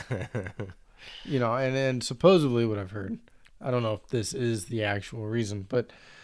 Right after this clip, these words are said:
Speaker 2: um, that bladder that sits inside the fuel cell is relatively stiff.
Speaker 1: Mm-hmm.
Speaker 2: It's a fuel safe bladder meant to, like,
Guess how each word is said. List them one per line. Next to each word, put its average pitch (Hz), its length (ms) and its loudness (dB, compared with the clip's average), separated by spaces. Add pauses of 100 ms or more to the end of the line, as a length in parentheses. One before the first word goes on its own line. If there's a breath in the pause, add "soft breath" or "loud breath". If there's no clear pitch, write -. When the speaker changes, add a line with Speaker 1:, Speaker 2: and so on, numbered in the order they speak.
(360 loud breath)
Speaker 2:
um, 101 400 4 (160)
that 113 240 6 (320)
bladder 117 420 4
that 101 180 0
sits - 260 -6
inside 107 420 0
the 104 80 -10
fuel 107 240 -6
cell 104 300 -4
is 104 120 -8
relatively 113 540 6
stiff. - 520 -6 (120)
Speaker 1:
Mm-hmm. 87 220 -12 (180)
Speaker 2:
It's - 100 -12
a 98 140 -10 (540)
fuel 120 280 2
safe 110 400 -4
bladder 113 380 0
meant 110 220 -6
to, 107 100 -10
like, 110 300 -8